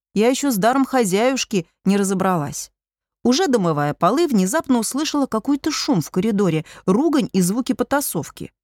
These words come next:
Испугавшись за Илью с мыслью, что наших бьют, бросилась на помощь. Попыталась, ага,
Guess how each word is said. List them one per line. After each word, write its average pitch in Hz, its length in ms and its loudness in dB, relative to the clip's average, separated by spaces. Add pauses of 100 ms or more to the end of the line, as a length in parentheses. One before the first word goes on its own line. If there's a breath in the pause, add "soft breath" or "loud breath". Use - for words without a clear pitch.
(200)
Испугавшись 214 720 0
за 175 160 0
Илью 240 300 2
с - 100 -6
мыслью, 277 440 2
что 254 220 0
наших 254 500 2
бьют, 220 380 2 (200 loud breath)
бросилась 269 600 2
на 277 120 0
помощь. 180 420 0 (360)
Попыталась, 254 680 2
ага, 214 380 0